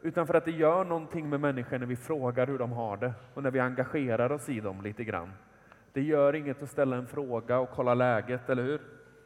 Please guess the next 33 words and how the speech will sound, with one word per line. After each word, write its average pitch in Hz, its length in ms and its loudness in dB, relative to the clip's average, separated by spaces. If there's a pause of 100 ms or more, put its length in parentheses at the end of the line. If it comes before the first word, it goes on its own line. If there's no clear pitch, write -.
(680)
När 165 100 -2
vi 170 100 0
ber 185 140 6
för 185 100 -4
folk 190 180 0
så 202 60 -12
kan 175 100 -4
vi 175 60 -6
fråga, 165 240 4
"Är 151 40 6
det, 165 100 6 (220)
är - 80 2
det 165 60 0
okej 190 420 2
om 175 80 -2
jag 175 120 2
lägger 160 220 2
handen 156 500 -2
på 160 160 -4
dig 104 160 0
när 104 80 -6
jag 107 140 -2
ber?" 98 280 0 (1700)
Om 147 160 -2
det 165 60 6
är 160 40 8
ett 160 100 -16
passande 160 520 0
ställe 139 440 2
och 151 80 0
en 139 100 -4
passande 135 480 -2
situation. 120 760 -6